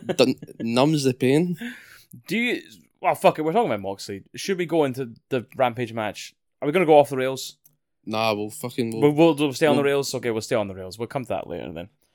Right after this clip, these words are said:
Speaker 1: Right, I've not got anything else about Moxley. It's cool that he's back.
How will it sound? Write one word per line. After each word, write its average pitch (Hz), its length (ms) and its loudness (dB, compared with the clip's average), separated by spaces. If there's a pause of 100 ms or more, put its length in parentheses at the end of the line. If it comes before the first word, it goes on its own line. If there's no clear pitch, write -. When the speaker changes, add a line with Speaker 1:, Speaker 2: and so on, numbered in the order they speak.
(140)
Speaker 1:
Right, 98 340 -2
I've 131 160 0
not 127 180 0
got 104 80 2
anything 104 320 -2
else 104 120 -4
about 104 180 0
Moxley. 101 360 0
It's - 100 -6
cool 160 220 2
that 143 80 2
he's 110 160 -2
back. 113 360 4